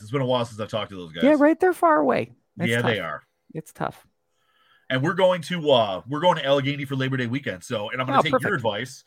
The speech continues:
Speaker 1: and I will be stocking up on Four Mile beer for that.
Speaker 2: Yeah, especially the Allegheny I P A is one of my favorites to have while I'm out at Allegheny
Speaker 1: Yeah.
Speaker 2: State Park. It's spelled differently on the can and the park. Um,
Speaker 1: Ah.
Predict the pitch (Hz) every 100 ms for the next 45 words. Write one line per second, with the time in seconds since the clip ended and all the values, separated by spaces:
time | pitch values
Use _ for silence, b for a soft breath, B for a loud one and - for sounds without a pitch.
0 | b b b b 117 117 127 131 123 131
1 | - 127 127 127 120 117 120 113 110 -
2 | 127 117 110 101 98 98 90 104 92 82
3 | - _ _ _ 160 160 123 101 - 247
4 | 240 208 147 - 135 139 160 147 151 131
5 | 123 123 120 113 127 104 117 117 104 117
6 | 110 107 - 101 104 95 98 101 98 95
7 | 92 95 _ _ _ 120 110 123 101 95
8 | 104 95 95 87 - 143 - 240 254 233
9 | - 151 113 104 107 - 139 107 98 b
10 | b b - 117 107 127 104 - _ _
11 | b b b b b b b 104 156 -
12 | 349 151 113 87 73 73